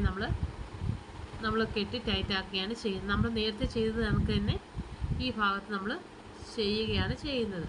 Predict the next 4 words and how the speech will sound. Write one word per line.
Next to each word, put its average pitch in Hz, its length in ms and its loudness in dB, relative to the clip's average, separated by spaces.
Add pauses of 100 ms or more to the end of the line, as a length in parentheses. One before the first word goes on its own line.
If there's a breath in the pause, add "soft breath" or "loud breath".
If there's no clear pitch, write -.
(3250)
എന്നിട്ട് 247 320 0
നമ്മൾ 208 160 2 (340)
ഇതേ 226 180 4 (120)
രീതി 202 200 4